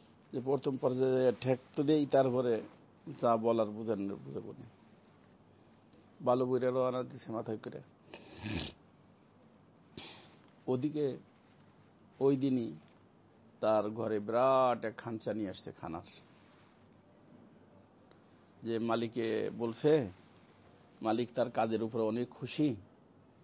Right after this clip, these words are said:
এগুলো পাঠাইছে, আর এগুলো খতম হওয়ার প-, আগেই আবার ব্যবস্থা হবে। তার ভিতরে, সে খাঞ্চার ভিতরে খানা দানা যেখানে ছিল, সেখানে বিরাট একটা হীরা ছিল, হীরার টুকরা।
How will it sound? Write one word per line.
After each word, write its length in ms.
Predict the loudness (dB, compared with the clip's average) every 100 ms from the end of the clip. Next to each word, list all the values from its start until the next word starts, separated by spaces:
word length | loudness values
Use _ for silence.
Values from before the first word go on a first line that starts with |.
| -20 -12
এগুলো 280 | -4 -2 0
পাঠাইছে, 600 | 0 -2 -2 -4 -4 -6 -10 -20 -20 -20 -20 -20 -20 -4
আর 160 | 0
এগুলো 280 | 2 2 0
খতম 400 | -2 -6 -4 -2
হওয়ার 180 | 0 0 -2 0
প-, 180 | 0 -2 0
আগেই 400 | 2 2 0 -2 -4
আবার 280 | 0 0 0
ব্যবস্থা 380 | -2 -6 -8 -12
হবে। 240 | -14 -16 -20 -20 -20 -20 -20 -20 -18 -12 -12 -12 -14 -16 -14 -16 -18 -20 -20 -20 -4
তার 200 | 0 2
ভিতরে, 320 | 0 -2 -4
সে 120 | -4
খাঞ্চার 360 | -6 -6 -2 -2
ভিতরে 220 | -2 -6
খানা 280 | -4 -4 -2
দানা 220 | -2 -2
যেখানে 320 | -4 -4 -6
ছিল, 200 | -6 -4
সেখানে 380 | -4 -4 -6 -6
বিরাট 500 | -2 4 6 6 4
একটা 380 | -2 -4 -4 -4 -8 -20 -20 -20 -20 -2 8
হীরা 240 | 10 10
ছিল, 260 | 6 -6 -10 -18 -20 -20 -20 -20 -20 -20 -20 -6 2
হীরার 220 | 6 6 2
টুকরা। 280 | -8 -10